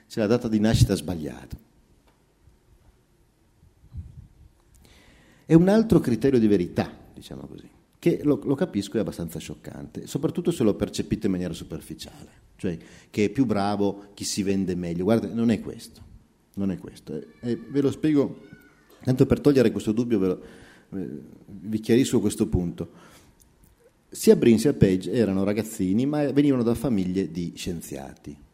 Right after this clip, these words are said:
insegnanti. Eh. Le comunità di, degli scienziati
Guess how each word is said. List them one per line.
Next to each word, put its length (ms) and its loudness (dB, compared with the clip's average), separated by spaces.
insegnanti. 1040 -4
Eh. 80 -8
Le 240 2
comunità 520 2
di, 220 0
degli 220 0
scienziati 1120 -4